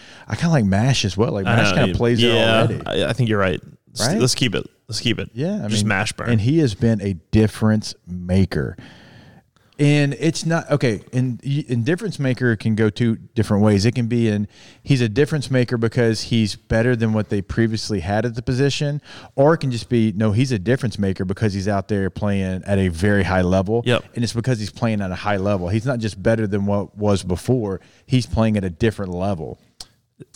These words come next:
Speaker 1: And they've run counter with him as a puller.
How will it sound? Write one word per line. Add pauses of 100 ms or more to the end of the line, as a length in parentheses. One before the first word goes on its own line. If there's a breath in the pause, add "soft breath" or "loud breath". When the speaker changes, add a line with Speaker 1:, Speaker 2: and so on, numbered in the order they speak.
Speaker 1:
And (440 soft breath)
they've
run
counter
with
him
as
a
puller.